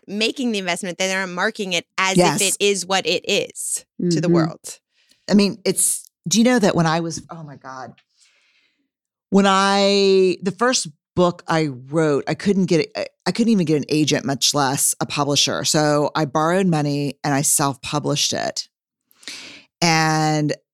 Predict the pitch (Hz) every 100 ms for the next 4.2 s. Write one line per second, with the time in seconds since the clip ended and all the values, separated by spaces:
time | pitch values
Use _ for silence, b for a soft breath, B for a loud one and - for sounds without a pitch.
0 | 156 151 185 180 165 170 - 190 180 -
1 | 180 175 180 156 151 147 139 139 156 156
2 | 139 143 135 143 131 143 151 147 147 123
3 | 139 - 147 - 151 156 143 135 - 127
4 | 143 131